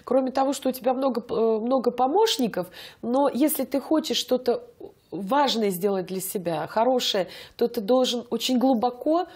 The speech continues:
в каждый вопрос вникать. И вот так он вникал во все. И в живопись, <laughs> на площадке, да, это ки-, кинооператорство,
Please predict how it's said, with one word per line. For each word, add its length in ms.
в 120
каждый 420
вопрос 580
вникать. 640
И 60
вот 160
так 260
он 240
вникал 480
во 100
все. 400
И 100
в 80
живопись, 800
<laughs> 640
на 120
площадке, 680
да, 240
это 240
ки-, 220
кинооператорство, 1080